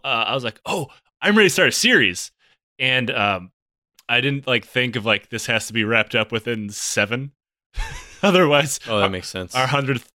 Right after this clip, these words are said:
Speaker 1: anniversary special will just
Speaker 2: Be
Speaker 1: be
Speaker 2: in
Speaker 1: a
Speaker 2: the
Speaker 1: part of
Speaker 2: middle
Speaker 1: the
Speaker 2: of the
Speaker 1: series.
Speaker 2: series.
Speaker 1: Yeah, yeah. A-, as you can tell, uh, I do not plan well.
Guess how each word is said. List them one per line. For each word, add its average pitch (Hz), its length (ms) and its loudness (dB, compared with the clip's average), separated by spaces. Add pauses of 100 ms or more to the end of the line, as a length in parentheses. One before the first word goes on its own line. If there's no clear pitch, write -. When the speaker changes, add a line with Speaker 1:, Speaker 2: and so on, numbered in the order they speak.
(100)
Speaker 1:
anniversary 165 560 4
special 147 400 2
will 135 100 4
just 127 200 -2
Speaker 2:
Be - 60 -6
Speaker 1:
be 127 80 4
Speaker 2:
in 127 60 2
Speaker 1:
a - 20 -6
Speaker 2:
the - 60 -10
Speaker 1:
part 147 140 4
of 120 60 4
Speaker 2:
middle 95 120 2
Speaker 1:
the 170 100 4
Speaker 2:
of 160 40 8
the 143 60 8
Speaker 1:
series. 127 220 4
Speaker 2:
series. 123 300 4
Speaker 1:
Yeah, 107 60 2
yeah. 95 200 0 (320)
A-, 156 240 2
as 170 140 4
you 196 80 4
can 165 160 2
tell, 135 400 4
uh, 104 280 2
I 190 180 2
do 190 160 4
not 151 360 2
plan 120 440 0
well. 85 340 -4